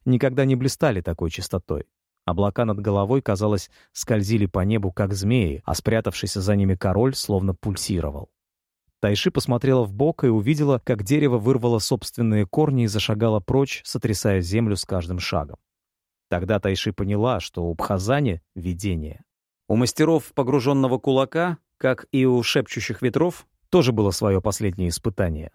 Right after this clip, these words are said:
Ритуал, во время которого следовало выпить светящийся синий чай, приготовленный из редкого гриба, растущего в кислых болотах на западной границе просвещенных государств.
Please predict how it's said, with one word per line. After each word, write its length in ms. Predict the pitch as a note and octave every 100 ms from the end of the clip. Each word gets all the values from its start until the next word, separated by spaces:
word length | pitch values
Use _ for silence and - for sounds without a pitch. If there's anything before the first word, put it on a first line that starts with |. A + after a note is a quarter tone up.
| _ _ _ -
Ритуал, 540 | A#2 B2 A#2 C3+ E3
во 100 | B2
время 280 | A2 A2+ G#2+
которого 400 | A2+ C3+ C#3 B2
следовало 580 | - A2+ G#2+ A2 A2 A2+
выпить 380 | A2+ G#2 A#2 G#2+
светящийся 880 | - G#2+ A#2+ A2 - G#2 - G2+ F2+
синий 400 | - G#2+ G2 F2+
чай, 360 | C3+ C#3 D3 _ _ _ _
приготовленный 760 | A2+ A2 A2 C3 A2 A#2 A2+
из 260 | A2+ A#2 G2
редкого 420 | A2+ G2+ A2+ G2+
гриба, 500 | G2 G#2+ G#2 D3+ D#3+ - -
растущего 640 | B2 - D#3+ - C#3+ C3
в 80 | -
кислых 400 | C#3+ A2+ A2+ F2+
болотах 560 | G#2 C3 D3+ C#3+ - -
на 160 | D#3
западной 440 | C#3 C#3+ A2 G2 F#2+
границе 540 | G2 G#2+ D3+ - D#3
просвещенных 800 | - D#3 - F#2+ - F2+ E2 E2
государств. 800 | F2 F2 G2+ F#2 D2 - - -